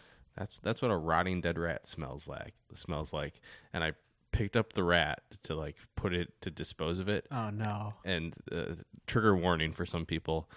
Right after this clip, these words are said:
Speaker 1: uh, maggots started falling out of the
Speaker 2: Oh,
Speaker 1: rat.
Speaker 2: Jesus.
Speaker 1: And so when, <laughs> on this episode, when, when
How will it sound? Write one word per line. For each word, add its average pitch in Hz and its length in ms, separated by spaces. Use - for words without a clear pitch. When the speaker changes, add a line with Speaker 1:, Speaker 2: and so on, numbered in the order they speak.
Speaker 1:
uh, - 220
maggots 80 600
started 73 300
falling 78 540
out 76 240
of 71 200
the 90 60
Speaker 2:
Oh, 82 100
Speaker 1:
rat. 76 340
Speaker 2:
Jesus. 123 400
Speaker 1:
And 117 140
so 110 240
when, 104 320
<laughs> - 260
on 113 140
this 107 180
episode, 98 640
when, 87 220
when 85 560